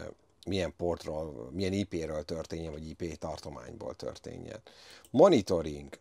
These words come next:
Oké, nézhetünk port statisztikát. Hát... ö, refresh, nyomjunk el egy refresh-t.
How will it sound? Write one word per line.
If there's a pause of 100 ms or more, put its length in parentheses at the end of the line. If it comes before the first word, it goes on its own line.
Oké,
nézhetünk
port
statisztikát. (800)
Hát...
ö, (2250)
refresh,
nyomjunk
el
egy
refresh-t.